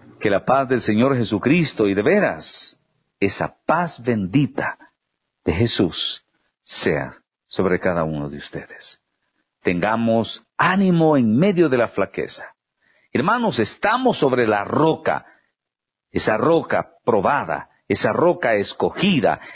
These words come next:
esa roca preciosa, esa roca de cimiento estable, esa roca que es Cristo, que acompañó a Israel en el desierto y nos acompaña a nosotros en el siglo veintiuno.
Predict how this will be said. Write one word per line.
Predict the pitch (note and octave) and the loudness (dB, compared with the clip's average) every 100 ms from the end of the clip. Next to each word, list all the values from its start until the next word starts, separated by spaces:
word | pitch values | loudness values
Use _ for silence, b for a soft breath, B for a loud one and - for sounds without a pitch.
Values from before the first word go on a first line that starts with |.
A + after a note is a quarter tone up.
| B | B
esa | A#2+ A#2+ | 0 0
roca | G2+ F3+ - B2 - | 2 0 0 -4 -4
preciosa, | A#2+ A2+ - - G#3 C3 - E2 B B | -4 -4 -4 2 2 2 0 -2 B B
esa | C3 C3+ G#2 | -2 0 2
roca | F3 G#3 D3+ | 2 2 2
de | B2 | 0
cimiento | A2+ C3 A2+ B2+ A#3 B3 D#3 | 2 2 4 4 4 4 2
estable, | A#2 - G#2 F#2 F2+ D2+ - _ _ _ _ _ _ _ _ _ | -2 0 -2 0 -2 -4 -4 _ _ _ _ _ _ _ _ _
esa | G#2+ - A#2+ | -4 -2 -2
roca | B2 G#2+ - D#2+ | 2 0 0 -6
que | - | -4
es | E2+ | -4
Cristo, | - F2 D2+ - - - _ _ _ _ _ | -2 -2 -4 -10 -16 -16 _ _ _ _ _
que | - | -8
acompañó | E2+ F#2+ E2 - F2 G#2+ F3 | -4 -4 -4 -4 0 2 2
a | E3+ | 4
Israel | E3 C3+ G#2+ D3 F3+ | 2 2 2 2 2
en | E3+ | 0
el | C#3+ | 0
desierto | C#3 C3 F#2+ F2 F2 F2 E2+ B B B B | 0 0 2 0 0 -2 -2 B B B B
y | F2 | -2
nos | D#2 - | -2 -6
acompaña | - D#2+ C#2+ - G2+ G#2 G2+ | -4 -4 -4 -2 -2 -2 -4
a | G2 | -4
nosotros | G2 - E2 - E2 E2 - b _ | -4 -2 -2 -2 -6 -8 -12 b _
en | E2 | -4
el | D#2 | -2
siglo | D2+ - D#2 D#2 | -2 -2 -2 -2
veintiuno. | D2 D2+ D2 D2 C#2+ D2 - | -4 -6 -8 -8 -8 -10 -14